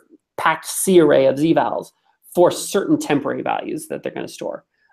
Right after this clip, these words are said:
Um, temporary values can come around from a lot of places. They can come around from, like, the output from a print statement that's never used, or they can come about from,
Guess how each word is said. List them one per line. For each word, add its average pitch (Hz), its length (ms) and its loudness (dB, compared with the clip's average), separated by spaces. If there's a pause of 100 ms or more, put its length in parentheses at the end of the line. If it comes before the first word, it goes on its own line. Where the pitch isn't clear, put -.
Um, 139 200 -2
temporary 196 300 0
values 151 600 2
can 139 120 -6
come 139 220 -4
around 131 260 -2
from 120 140 -8
a 117 40 -6
lot 143 220 0
of 156 140 -2
places. 147 420 -4
They 143 100 -6
can - 140 -6
come 156 220 0
around 135 380 0
from, 123 420 -8 (240)
like, 120 160 -6
the - 200 -4
output - 460 0
from 135 520 0
a - 60 -4
print 151 260 0
statement 143 400 -2
that's - 140 -10
never 143 180 0
used, 170 520 6
or 127 180 -4
they 127 120 -8
can 127 160 -4
come 139 240 -2
about 127 400 0
from, 127 360 -6